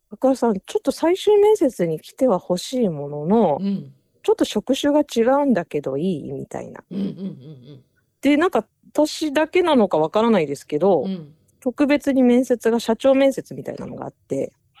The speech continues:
Speaker 2: え、すごいですね、それ。
Speaker 1: はい。
Speaker 2: うん。
Speaker 1: ね、なんか今思えば、私そこ入っとけばよかったなってたまに思うんですけど。
Speaker 2: え、それはそれなりに大きい会社なんですか？
Speaker 1: いや、今も、はい、会社あります。あの、
Speaker 2: うーん。
Speaker 1: 私もい-、今知ったんですけど、結構老舗の商社なんですよ。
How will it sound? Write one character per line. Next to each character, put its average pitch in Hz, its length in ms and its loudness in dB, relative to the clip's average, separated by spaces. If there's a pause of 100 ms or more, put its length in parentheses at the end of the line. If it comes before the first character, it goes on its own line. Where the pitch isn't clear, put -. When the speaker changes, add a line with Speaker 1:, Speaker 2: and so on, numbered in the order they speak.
(240)
Speaker 2:
え、 240 80 -10
す - 260 -12
ご 359 140 -6
い 294 60 -4
で 202 60 -10
す - 120 -16
ね、 147 260 -18
そ - 160 -14
れ。 131 160 -16 (340)
Speaker 1:
は 170 420 -2
い。 - 40 -12
Speaker 2:
う 190 40 2
ん。 - 20 6
Speaker 1:
ね、 277 300 2
な 220 80 2
ん 214 40 2
か 190 120 2
今 247 180 4
思 202 220 4
え 190 40 4
ば、 165 100 0
私 156 240 -2
そ 180 120 -4
こ 285 480 4
入 339 140 0
っ - 20 -20
と - 100 -4
け 330 100 2
ば 285 60 2
よ - 60 -4
か - 140 -4
っ - 40 -8
た - 180 -2
な 294 100 4
っ - 20 -16
て - 160 -20
た 202 120 0
ま 214 120 2
に 214 120 2
思 440 60 4
う - 20 -2
ん - 40 -2
で 170 60 -14
す - 80 -20
け - 60 -12
ど。 494 40 2
Speaker 2:
え、 480 40 4
そ 508 40 6
れ 523 40 8
は 523 80 6
そ 480 180 -4
れ 427 40 2
な 440 60 0 (180)
り 415 120 2
に - 0 -
大 370 140 0
き 370 80 -14
い 370 60 -8
会 165 140 -8
社 - 100 -18
な 113 80 -20
ん - 60 -20
で - 60 -20
す - 80 -20
か？ - 180 -16 (240)
Speaker 1:
い - 40 2
や、 330 140 2 (100)
今 381 280 4
も、 208 420 4 (340)
は 214 260 0
い、 160 60 -2
会 196 200 -2
社 190 120 -4
あ 180 60 0
り 180 80 -6
ま 175 120 -6
す。 - 220 -8
あ 170 100 -4
の、 - 0 -
Speaker 2:
う 170 160 0
ー - 40 4
ん。 - 40 4
Speaker 1:
私 302 300 0
も 320 120 0
い-、 311 140 -2 (280)
今 320 340 4
知 - 160 -16
っ - 60 -20
た 202 120 0
ん 185 80 -2
で 156 60 -6
す - 100 -16
け 156 120 -6
ど、 160 80 -8
結 320 200 -2
構 202 60 2
老 202 260 0
舗 247 140 2
の 220 100 -10
商 254 200 2
社 170 140 -4
な 139 120 -8
ん 123 80 -12
で - 80 -14
す - 140 -16
よ。 123 160 -10